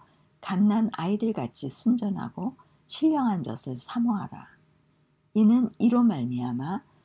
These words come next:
너희로 구원에 이르도록 자라게 하려 함이라. 너희가 주의 인자하심을 맛보았으면 그리하라.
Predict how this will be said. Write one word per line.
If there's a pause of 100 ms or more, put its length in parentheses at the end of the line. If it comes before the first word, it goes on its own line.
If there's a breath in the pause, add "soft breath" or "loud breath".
(140 soft breath)
너희로
구원에
이르도록
자라게
하려
함이라. (1000)
너희가
주의
인자하심을
맛보았으면 (320 soft breath)
그리하라.